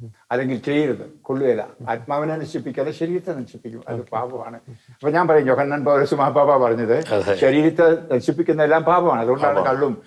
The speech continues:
Speaker 1: കഞ്ചാവും ഒക്കെ.
Speaker 2: എല്ലാം പാപമായിട്ട് മാറും.
Speaker 1: ഇതൊക്കെ ഞാൻ പച്ചക്കെ പറഞ്ഞു. അപ്പൊ ഒരു ചെറുപ്പക്കാർ പറഞ്ഞു, "അച്ഛൻ മാർക്ക് പച്ചക്ക്, അതുകൊണ്ട് ഞങ്ങൾക്ക് ഇനിയും അതിനുള്ള മാർഗം സ്വീകരിക്കാം,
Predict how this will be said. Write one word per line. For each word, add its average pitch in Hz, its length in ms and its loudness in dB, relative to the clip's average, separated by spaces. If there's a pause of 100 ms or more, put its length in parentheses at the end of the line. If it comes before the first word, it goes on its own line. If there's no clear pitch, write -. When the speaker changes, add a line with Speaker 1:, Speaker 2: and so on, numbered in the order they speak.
(200)
Speaker 1:
കഞ്ചാവും 131 320 4
ഒക്കെ. - 160 -4
Speaker 2:
എല്ലാം 117 420 -2
പാപമായിട്ട് 110 360 2
മാറും. 90 180 -2
Speaker 1:
ഇതൊക്കെ 175 160 0
ഞാൻ 190 100 0
പച്ചക്കെ 185 320 0
പറഞ്ഞു. 120 320 -2 (340)
അപ്പൊ 170 140 -16
ഒരു - 540 -10
ചെറുപ്പക്കാർ 175 380 -6
പറഞ്ഞു, 147 280 -12
"അച്ഛൻ 233 340 -8
മാർക്ക് 165 280 -6
പച്ചക്ക്, 170 480 -8
അതുകൊണ്ട് 170 240 -8
ഞങ്ങൾക്ക് 156 340 -12
ഇനിയും 143 260 -10 (340)
അതിനുള്ള 139 280 -4
മാർഗം 131 680 -2
സ്വീകരിക്കാം, 123 580 -6